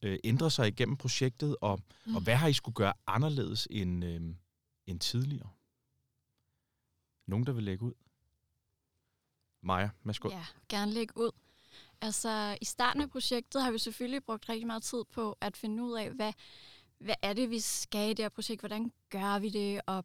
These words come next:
Speaker 2: planlægge de her idémøder, få skrevet en god invitation, få afholdt det, og det her med at understøtte de frivillige efterfølgende. Øhm, og som tiden går, så er der mange af de her ting, der falder lidt mere på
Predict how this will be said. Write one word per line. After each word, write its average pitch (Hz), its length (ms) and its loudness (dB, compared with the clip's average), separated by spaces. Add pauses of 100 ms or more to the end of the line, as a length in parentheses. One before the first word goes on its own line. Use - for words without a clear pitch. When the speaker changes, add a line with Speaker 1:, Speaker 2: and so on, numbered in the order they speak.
Speaker 2:
planlægge 240 600 2
de 240 60 0
her 233 120 0
idémøder, 208 800 -4
få 220 140 -10
skrevet 240 360 0
en 254 80 2
god 240 300 0
invitation, 226 840 0
få 196 280 -6 (640)
afholdt 208 640 0
det, 208 440 2
og 185 200 0 (720)
det 214 80 0
her 233 80 4
med 220 140 6
at 208 80 4 (100)
understøtte 226 680 4
de 220 140 -2
frivillige 240 480 0 (100)
efterfølgende. 226 800 0 (360)
Øhm, 214 480 2 (380)
og 220 120 2
som 240 140 2
tiden 277 360 2
går, 254 240 6
så 233 120 2
er 226 40 4
der 226 80 2
mange 220 220 2
af 233 60 0
de 247 60 2
her 233 40 2
ting, 233 260 0
der 214 60 -2
falder 220 260 2
lidt 220 180 0
mere 226 240 2
på - 200 -8